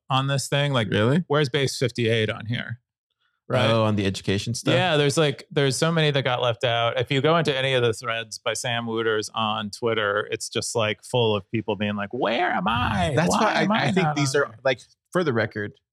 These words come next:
Speaker 2: uh, we have never gotten on these. Like, Pleb Lab personally has never been on any of these. Like,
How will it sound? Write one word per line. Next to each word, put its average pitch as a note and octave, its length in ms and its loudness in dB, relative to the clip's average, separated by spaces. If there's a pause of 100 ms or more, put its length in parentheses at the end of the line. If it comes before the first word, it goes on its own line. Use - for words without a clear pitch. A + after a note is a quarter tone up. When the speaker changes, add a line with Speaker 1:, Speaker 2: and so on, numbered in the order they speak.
(180)
Speaker 2:
uh, G2+ 280 2
we B2+ 160 2
have C3 180 2
never A2 280 0
gotten G2+ 280 -2
on G2 180 -4
these. G2 340 -6
Like, G2+ 180 -6
Pleb C3+ 240 0
Lab G#2 160 2
personally G#2+ 340 -2
has G2 160 -2
never G#2+ 300 2
been G2+ 180 -2
on G2 140 0
any G2 220 -2
of F#2+ 80 -4
these. G2 340 -6
Like, G2+ 220 -6